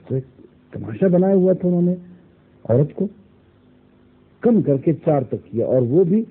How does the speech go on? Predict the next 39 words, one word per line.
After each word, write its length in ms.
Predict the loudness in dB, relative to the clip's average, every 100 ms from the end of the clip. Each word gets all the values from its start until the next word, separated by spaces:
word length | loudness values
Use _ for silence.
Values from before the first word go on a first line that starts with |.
| -12 -12
اس 100 | -6
کے 140 | 0
لیے 120 | 2
بھی 100 | 2 0
شرائط 320 | 2 2 0
لگائی 280 | -6 -10 -12
ہیں۔ 240 | -16 -20 _ _ _ _ _ _ -2
<clears throat> 380 | 2 2 2 0
ایسی 260 | -2 -2 -2
شرائط 320 | 0 2 2 0 -20 _ -4
جو 140 | -2
کہ 100 | 2
ننانوے 380 | 2 4 4 2
فیصد 260 | 2 0 2
لوگ 120 | 0 2
پوری 160 | 2
نہیں 160 | 4 2
کر 100 | 0 -4
پاتے، 220 | -8 -10 -16 _ _ _ _ _ _ -10
اس 80 | -2
لیے 140 | 0
ان 80 | 0
کے 120 | 0
لیے 120 | 2 2
ایک، 260 | 2 0 -6 _ _ _ _ _ _ _ _ _ _ _ _ _ _ _ -10
ایک 140 | -8 -8
سے 60 | -6
زیادہ 200 | -4 -4
کی 60 | -6
گنجائش 480 | -4 -4 -4 -4
نہیں 100 | -4
بنتی 340 | -4 -6 -10 -14
ہے 100 | -14
عام 160 | -16 -18
طور 200 | -20 -20
پر۔ 60 | -20 -20 _ _ _ -6
سوال 240 | -4 -4
کیا 160 | -6 -8
تھا 160 | -8